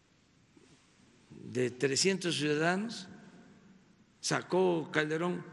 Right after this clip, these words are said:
quinientos votos. O sea,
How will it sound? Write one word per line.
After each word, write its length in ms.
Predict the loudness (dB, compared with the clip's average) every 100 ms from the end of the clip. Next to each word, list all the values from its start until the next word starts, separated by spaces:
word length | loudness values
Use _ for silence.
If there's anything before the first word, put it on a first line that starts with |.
| -18 -18 -20 -20 -20 -20 -20 -20 -20 -20 _ _ _
quinientos 540 | 0 4 4 4 2 2
votos. 580 | 2 0 0 -2 -2 -14 -18 -20 -20 -20 -20 -20 -20 -20 -20 -20 -18 -18 -20 -20 -20 -20 -20 -20 -20 -20 -20 -20 -20 -20 -20 -20 -20 -20 -20 -20 -20 -20 -16
O 80 | -2
sea, 400 | 2 2 0